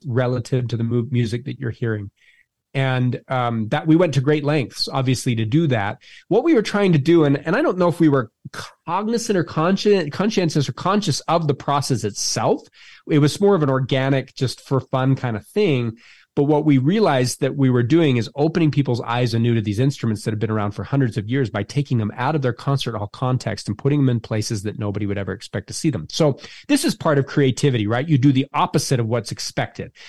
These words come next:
You normally would see a, a piano and a cello in a serious concert hall location. Everybody's quiet. Don't cough. Don't clap between movements. We've put them on a cliff on a speeding train on a beach where you would never see them. Then what we've done is we've taken the classical piece that we're playing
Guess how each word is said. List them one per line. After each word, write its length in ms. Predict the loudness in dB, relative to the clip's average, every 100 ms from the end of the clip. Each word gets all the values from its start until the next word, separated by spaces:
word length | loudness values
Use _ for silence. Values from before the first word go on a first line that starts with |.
| -12 4
You 120 | 6
normally 420 | 8 6 6 6
would 160 | 4 0
see 220 | 0 0
a, 60 | -2 _
a 80 | -8
piano 460 | -4 -2 0 2 2
and 100 | 2
a 40 |
cello 440 | 0 0 0 0 0
in 160 | -2
a 140 | -4 -4
serious 580 | -8 -4 2 4 4 2
concert 460 | -2 -2 0 -2 -2
hall 180 | 0 2
location. 520 | 0 -2 -2 -2 -2
Everybody's 400 | 0 2 2 -2
quiet. 600 | -6 -2 0 2 0 -2 -12 -20 _
Don't 240 | 2 2
cough. 400 | -2 0 2 2 0
Don't 240 | 0 0
clap 340 | -2 -2 -2
between 360 | -6 0 4 6
movements. 460 | 6 4 0 -2 -6 -16 -18 0
We've 240 | 2 2
put 180 | 0 0
them 160 | 0 -2
on 160 | 0 0
a 40 |
cliff 760 | -2 -8 -2 2 2 0 -8 -16 _ -2
on 80 | 0
a 60 | 0
speeding 520 | -2 -2 0 2 0
train 440 | 0 0 2 2
on 100 | 2
a 40 | 0
beach 360 | 2 0 2
where 80 | 4
you 100 | 4
would 140 | 4
never 280 | 4 2 2
see 260 | 0 2 4
them. 180 | 4 2 -4 -6
Then 360 | 2 4 4 4
what 120 | 4
we've 200 | 4 2
done 180 | 2 2
is 100 | 2
we've 140 | 0
taken 300 | 0 0 2
the 40 | 0
classical 520 | 0 -4 -4 -2 -2
piece 260 | 0 0
that 100 | 0 -2
we're 80 | -4
playing 420 | -4 -4 -4